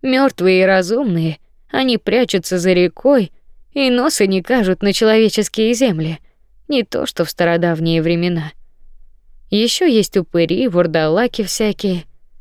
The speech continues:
навьи порождения, оставшиеся с древней войны, неживые и ведомые одним лишь голодом. Одно слово: нежить. Есть нечисть,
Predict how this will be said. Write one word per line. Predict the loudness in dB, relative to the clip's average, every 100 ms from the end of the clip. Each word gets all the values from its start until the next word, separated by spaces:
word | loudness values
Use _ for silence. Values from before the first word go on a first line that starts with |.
| -20 -20 -10 -2
навьи | 0 2 2
порождения, | 2 2 2 0 -2 -4 -2 -2 -2 -4 -12 -20 -6
оставшиеся | -2 -2 0 0 0 -2 -2 0 -2
с | -2
древней | 0 0 2 0
войны, | 2 2 0 -2 -4 -6 -14 -12 -2
неживые | 0 2 2 0 2 2 2 2 2
и |
ведомые | 0 0 2 2 2 0 0
одним | 0 -2 -2 0
лишь | 0 0
голодом. | -2 -2 0 0 0 -2 -10 _ _ -20 _ _
Одно | -8 -4 -2 -4
слово: | -2 0 0 -2 -6 -12 -6
нежить. | -2 -2 -2 -4 -6 -10 -14 _ _ _ _ _
Есть | 2 4 2 -2
нечисть, | -4 0 0 0 -2 -4